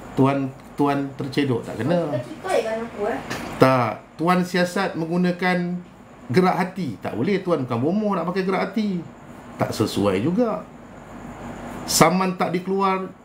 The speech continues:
Speaker 1: wanita cantik. Ish, itu dah macam tajuk mangga. <laughs> Lagi tak kena. Susah juga nak bagi tajuk kes tuan-tuan ni, eh.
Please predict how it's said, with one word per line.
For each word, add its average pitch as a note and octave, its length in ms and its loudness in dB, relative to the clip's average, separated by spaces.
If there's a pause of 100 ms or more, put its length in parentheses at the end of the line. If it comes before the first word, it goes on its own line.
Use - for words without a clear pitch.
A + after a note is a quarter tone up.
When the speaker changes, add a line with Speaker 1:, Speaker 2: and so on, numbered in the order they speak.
(120)
Speaker 1:
wanita F#3 400 4
cantik. G3 420 0
Ish, - 460 -4
itu A2+ 180 -2
dah C3+ 140 4
macam B2+ 260 2
tajuk B2+ 340 0 (440)
mangga. G#3+ 600 6
<laughs> - 180 -8
Lagi E3 280 0
tak F3+ 160 -8
kena. B3+ 380 2 (1300)
Susah F#2 400 2
juga F3 320 4
nak E3 80 -2
bagi F#3 160 2
tajuk F#3 400 0
kes F3 160 0
tuan-tuan F3+ 400 2
ni, F3 100 2
eh. A3+ 60 -6